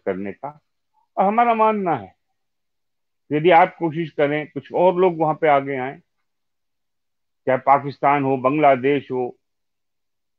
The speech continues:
नेपाल हो, भूटान हो, या दुनिया का कोई और मुल्क हो, अगर तमाम जगह के नौजवान तय कर लेंगे कि हम तो प्यार करते हैं,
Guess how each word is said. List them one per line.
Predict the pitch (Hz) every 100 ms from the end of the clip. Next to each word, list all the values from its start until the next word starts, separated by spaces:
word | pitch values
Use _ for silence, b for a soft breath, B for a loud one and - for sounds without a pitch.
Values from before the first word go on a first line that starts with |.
| _
नेपाल | 113 135 135 147 156
हो, | 131 123 120 - _ _ _ 110
भूटान | 120 123 160 160
हो, | 123 117 120 - b b _ _ - _ _ _ _ _ _ _ _ -
या | 220
दुनिया | 180 208 214
का | 196
कोई | 190 208 214
और | 214 185
मुल्क | 151 123 -
हो, | _ _ _ _ _ _ _ _ _ _ _ _ _ _ _ -
अगर | 196 233
तमाम | 202 185 214 233
जगह | 190 190
के | 214 202
नौजवान | 175 180 196 190
तय | 165 190
कर | 160 165
लेंगे | 160 139 104 80 - _ _ _ _ _ _ _ _ _ _ _ _ -
कि |
हम | 147 107 160
तो | 175
प्यार | 180 190 185
करते | 180 180 156 220
हैं, | 175